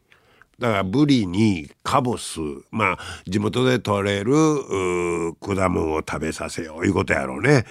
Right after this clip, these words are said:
えー、そんなんが、あー、まあ、最近流行ってるということで、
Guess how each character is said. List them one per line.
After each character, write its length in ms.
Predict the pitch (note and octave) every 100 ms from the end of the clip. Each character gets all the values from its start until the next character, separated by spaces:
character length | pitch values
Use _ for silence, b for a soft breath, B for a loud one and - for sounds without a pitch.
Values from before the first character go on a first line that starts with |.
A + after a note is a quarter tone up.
| B C#3+ B2+
え 260 | - A#2 A2+
ー、 20 |
そ 200 | G2+ E3
ん 100 | E3+
な 120 | D#3+
ん 80 | A#2+
が、 640 | G#2+ A#2 A2 G2+ G#2 G2 F#2+
あ 40 |
ー、 20 |
ま 320 | F#2+ G#2+ A2
あ、 40 | G#2
最 220 | A2+ A2+
近 120 | A2
流 40 | G#2
行 140 | A#2+
っ 80 | G#2+
て 100 | A2+
る 80 | F2+
と 220 | C#2+ E2+
い 80 | C3
う 160 | C3+
こ 120 | A#2
と 120 | G2 E2+
で、 240 | E2 C#2+